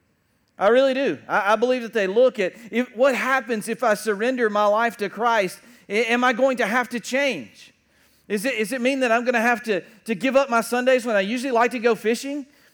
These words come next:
Is that what it's gonna mean? A-, a-, am I gonna, is God gonna change my heart so maybe I don't like fishing as much anymore? Some people are like, "No, I don't think he can do that." Oh, yeah, he can. He certainly can. He can make you not like golf. <laughs> He,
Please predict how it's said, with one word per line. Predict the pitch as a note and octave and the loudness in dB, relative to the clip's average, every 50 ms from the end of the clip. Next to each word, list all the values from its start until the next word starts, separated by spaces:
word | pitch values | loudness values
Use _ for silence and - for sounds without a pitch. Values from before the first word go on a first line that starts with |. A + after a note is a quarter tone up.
| _ _ - | _ _ -8
Is | F3 E3+ | 0 2
that | B3+ C#4 C4+ | 2 4 4
what | C4+ C4+ | 4 4
it's | C#4 C4 C4+ | 4 2 2
gonna | - C4 B3+ A#3 | -2 -2 -2 -2
mean? | G#3 G#3+ A#3 C4+ C#4 B3 | -2 -2 -4 -4 -4 -4
A-, | |
a-, | G#3+ A3+ G#3 G#3 A#3 - G#3+ A3 A3+ G#3+ | -6 -6 -6 -6 -6 -4 -4 -4 -2 -2
am | G#3+ A3 A#3 | -2 -2 0
I | B3+ | -2
gonna, | B3+ B3+ C4 A3 F3 - B3+ A#3 | 0 0 0 0 -2 -6 -10 -8
is | - G3+ G3+ - | -4 -4 -4 0
God | A#3+ B3 C4 C4+ A#3 | 2 2 2 2 2
gonna | C4 A#3+ G#3+ F#3+ | -2 -4 -4 -4
change | - - B3 B3 C4 C4 G3+ | -4 -4 -2 -2 -2 -4 -6
my | A#3 B3 G#3 | -4 -4 0
heart | F#3+ A#3+ B3+ A#3+ - | 0 0 0 0 -2
so | - A3 | -4 -4
maybe | G#3+ G#3+ G#3+ A3 G#3+ | -2 -2 -2 2 2
I | G3+ | 2
don't | G#3 G3+ F#3 | 2 2 0
like | G3 A#3+ D4+ D#4+ B3 | 2 2 0 0 0
fishing | - G#3+ F3+ - - D#3 D3 C#3+ | -2 -4 -4 -4 -6 -10 -8 -8
as | C#3+ C3+ D3 | -8 -8 -6
much | D3+ C#3 B2+ - - | -6 -6 -6 -8 -10
anymore? | D3 C3 B2+ B2 A#2+ A2+ A#2 | -12 -10 -10 -10 -10 -12 -12
Some | C3 F3 | -10 -8
people | F3+ E3+ D#3 | -6 -4 -2
are | |
like, | D3+ C#3+ C3+ C#3 | -2 -2 -2 -2
"No, | D#3+ | 0
I | E3 E3 F3+ | 2 2 2
don't | G3 F3+ F3 | 0 -2 -6
think | F3+ D#3+ C#3+ | -8 -10 -8
he | D#3 | -10
can | C#3 C3+ | -8 -8
do | D3 C#3 C#3+ | -8 -4 -2
that." | D#3 D#3 C#3 B2+ A#2+ - _ _ _ _ _ _ - - | 0 0 0 0 -2 -8 _ _ _ _ _ _ -12 -2
Oh, | C3 D3 E3+ | 2 2 2
yeah, | F3+ F3+ F#3 F#3 F#3+ | 4 2 2 2 2
he | F3+ E3+ | 0 -2
can. | - G3+ F#3+ F#3 F3 D3+ D3 D3+ D3 - - _ _ _ _ _ _ _ _ _ _ _ _ _ _ _ _ _ - | -2 0 0 0 0 0 -2 -4 -8 -12 -20 _ _ _ _ _ _ _ _ _ _ _ _ _ _ _ _ _ -6
He | - E3+ | -4 -4
certainly | E3 A3 A3 A3+ A3 F#3 F3 | 0 2 2 2 2 0 -4
can. | - - E3 D#3+ E3 D#3+ | -4 -2 -2 -2 0 -2
He | F#3+ G3 | -2 -2
can | G#3+ G3+ | 0 0
make | G#3 G#3 - A3 | 0 -2 -2 -4
you | G#3+ F#3+ | -4 0
not | F#3+ G3+ G#3+ G3 F3+ | 0 0 0 0 2
like | F3+ F#3 F3+ F3+ - | 2 0 0 0 0
golf. | E3+ F#3 G3+ F#3 D#3+ D3+ D3+ - - - F3 D#3+ - | 2 2 2 2 0 -2 -4 -14 -18 -16 -14 -10 -8
<laughs> | G#3+ F#3+ D3+ - E3+ D#3+ C#3 B2 - _ _ _ _ _ _ _ _ _ _ _ _ _ _ _ - | -8 -8 -8 -8 -8 -8 -8 -10 -12 _ _ _ _ _ _ _ _ _ _ _ _ _ _ _ -14
He, | B2+ C#3+ - D#3+ G#3 E3+ - C#3+ C#3 | -10 -10 -6 -4 -6 -6 -6 -8 -16